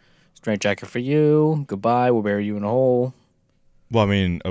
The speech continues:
Speaker 2: apparently they came to Eisenhower, had a meeting with Eisenhower, and was like, "Stop."
Speaker 1: Was that the nuclear agreement?
Speaker 2: Yeah, "Stop it with the nukes, and we'll give you, we'll give you this technology." That was the Nordics.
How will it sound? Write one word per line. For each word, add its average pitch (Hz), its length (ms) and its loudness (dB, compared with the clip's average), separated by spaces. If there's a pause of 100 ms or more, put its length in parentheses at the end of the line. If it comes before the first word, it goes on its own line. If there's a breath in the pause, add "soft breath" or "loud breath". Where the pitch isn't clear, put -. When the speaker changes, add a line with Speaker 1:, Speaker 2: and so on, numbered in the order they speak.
(240)
Speaker 2:
apparently 107 500 -2
they 92 180 2
came 101 360 0
to 90 340 -2
Eisenhower, 92 800 0 (960)
had 123 180 4
a 98 40 0
meeting 107 320 2
with 92 120 0
Eisenhower, 98 760 0
and 85 340 -4 (640)
was 95 180 -6
like, 87 380 -4 (440)
"Stop." - 260 2
Speaker 1:
Was 117 80 6
that 120 100 6
the 120 60 0
nuclear 135 420 2
agreement? 156 420 0 (180)
Speaker 2:
Yeah, 113 240 2
"Stop 110 320 2
it 117 40 0
with 117 140 0
the 110 80 2
nukes, 117 380 0
and 98 120 0
we'll 95 120 -2
give 98 180 0
you, 92 400 0 (1300)
we'll 107 120 0
give 104 160 4
you 98 100 4
this 92 280 0
technology." 101 560 0
That 101 120 2
was 98 140 0
the 98 60 0
Nordics. 90 720 -2